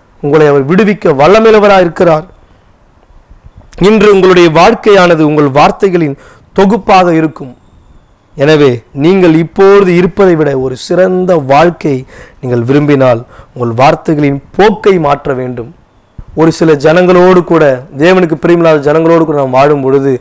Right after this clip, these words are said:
அந்த ஜனங்களுடைய சுபாவங்களும் அந்த ஜனங்களுடைய வார்த்தைகளும் நம்-, நம்மிடத்திலே அது, அது, அது பார்க்க முடியும். ஏனென்றால் நாம் அவர்களோடு கூட நாம் உறவாடி கொண்டிருக்கிறோம், பேசி கொண்டிருக்கிறோம்.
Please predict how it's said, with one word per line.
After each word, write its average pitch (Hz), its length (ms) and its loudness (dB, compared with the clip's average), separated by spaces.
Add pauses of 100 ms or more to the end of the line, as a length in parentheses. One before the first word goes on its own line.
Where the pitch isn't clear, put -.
(340)
அந்த 185 240 0 (120)
ஜனங்களுடைய 196 580 2 (100)
சுபாவங்களும் 165 720 0
அந்த 160 260 -2
ஜனங்களுடைய 175 500 0 (100)
வார்த்தைகளும் 160 580 -2 (380)
நம்-, 175 320 -2 (300)
நம்மிடத்திலே 170 580 0
அது, 139 180 0 (460)
அது, 139 160 0 (540)
அது 143 200 2 (520)
பார்க்க 139 440 -4
முடியும். 123 240 -8
ஏனென்றால் 147 640 0
நாம் 131 220 -2
அவர்களோடு 180 400 2
கூட 165 220 0
நாம் 135 140 -2
உறவாடி 156 300 2
கொண்டிருக்கிறோம், 135 640 -8 (400)
பேசி 196 260 0
கொண்டிருக்கிறோம். 147 640 -4